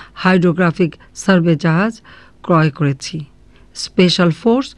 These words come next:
গঠন করা হয়েছে। বিমান বাহিনীতে ভূমি থেকে আকাশে খে-,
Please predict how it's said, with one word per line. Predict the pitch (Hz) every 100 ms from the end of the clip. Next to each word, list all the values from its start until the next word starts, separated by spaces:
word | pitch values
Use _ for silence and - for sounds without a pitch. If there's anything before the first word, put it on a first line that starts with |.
| - _ -
গঠন | 180 - 180
করা | - 127
হয়েছে। | 135 156 - - 156 - _ _ _ _ _ - - - - -
বিমান | 185 254 311 320
বাহিনীতে | 262 247 240 240 185 - 147 147 - - -
ভূমি | 156 247 294
থেকে | 311 285 285
আকাশে | 220 208 220 - 240
খে-, | 226 -